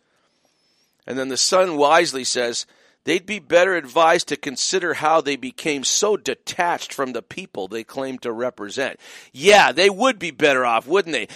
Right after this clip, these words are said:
But that would require humility. That would require maybe some common sense.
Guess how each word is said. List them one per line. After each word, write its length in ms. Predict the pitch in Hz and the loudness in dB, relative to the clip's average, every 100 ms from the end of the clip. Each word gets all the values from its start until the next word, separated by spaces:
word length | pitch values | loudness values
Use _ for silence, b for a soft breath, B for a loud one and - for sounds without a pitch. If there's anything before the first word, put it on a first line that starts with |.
| B | B
But 140 | 196 214 | 2 6
that 180 | 302 427 | 8 8
would 180 | 339 262 | 4 2
require 460 | 240 - 208 208 | -2 6 8 8
humility. 720 | 202 233 262 269 202 131 85 - _ _ _ _ b b | 4 0 4 6 6 2 -6 -14 _ _ _ _ b b
That 220 | - 262 427 | 6 6 8
would 140 | 381 302 | 4 2
require 540 | 240 - 202 202 220 | -2 4 6 8 6
maybe 320 | 220 269 285 | 4 0 2
some 220 | 226 220 | 0 0
common 440 | - 220 220 226 220 | 0 4 6 4 0
sense. 560 | - 254 160 - - | 2 4 4 0 -6